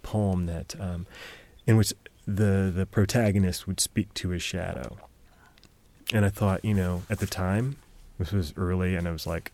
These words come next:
"Eh, that doesn't sound like that good of an idea." But it's Marilyn Nelson's person who I respect and admire so much. So I was like, "Oh, yeah, that's great. Thanks, man."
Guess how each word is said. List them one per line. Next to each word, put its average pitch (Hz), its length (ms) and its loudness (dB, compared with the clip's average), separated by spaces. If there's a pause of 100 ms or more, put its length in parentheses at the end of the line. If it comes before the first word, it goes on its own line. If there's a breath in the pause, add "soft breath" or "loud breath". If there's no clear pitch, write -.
"Eh, 120 540 -4
that 107 280 -6
doesn't 98 280 -4
sound 98 520 0
like 85 300 -2 (640)
that 80 260 -8
good 76 180 -6
of 71 80 -10
an 69 100 -8
idea." 57 440 -10 (540 loud breath)
But 110 100 6
it's 98 160 2
Marilyn 104 300 6
Nelson's 104 280 4
person 98 380 0
who 90 180 0
I 82 220 -2
respect 92 480 -4
and 92 100 0
admire 87 300 -2
so 87 180 -6
much. 101 280 -2
So 98 60 -4
I - 20 0
was 90 100 -8
like, 110 140 -6
"Oh, 160 160 -2
yeah, 156 200 -2
that's 147 200 -4
great. 156 360 -6 (200)
Thanks, - 400 -8
man." 107 180 -8